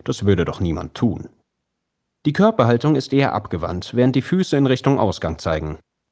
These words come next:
Um Schuldgefühle zu verstärken, weist man auf die gute Beziehung zum Gesprächspartner hin. Im Mitarbeitergespräch betont die Chefin, wie lange man schon zusammenarbeitet und wie sehr sie dem Mitarbeiter vertraut.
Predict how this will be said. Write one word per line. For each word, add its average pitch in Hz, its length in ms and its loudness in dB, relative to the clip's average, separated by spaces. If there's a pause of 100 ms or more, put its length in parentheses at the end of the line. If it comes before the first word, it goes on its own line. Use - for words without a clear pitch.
(180)
Um 135 120 4
Schuldgefühle 143 640 4
zu 104 140 -4
verstärken, 107 640 -2
weist 135 240 -2
man 135 120 4
auf 120 140 0
die 120 140 0
gute 160 260 0
Beziehung 120 440 2
zum 113 180 0
Gesprächspartner 98 720 -2
hin. 80 260 -4 (540)
Im 156 100 4
Mitarbeitergespräch 165 880 2
betont 139 320 0
die 127 60 4
Chefin, 120 400 2
wie 117 80 4
lange 110 320 6
man 73 220 -4
schon - 180 -6
zusammenarbeitet 98 920 0 (180)
und 143 160 2
wie 151 80 4
sehr 139 220 4
sie 135 100 4
dem 127 160 6
Mitarbeiter 95 460 2
vertraut. - 600 -4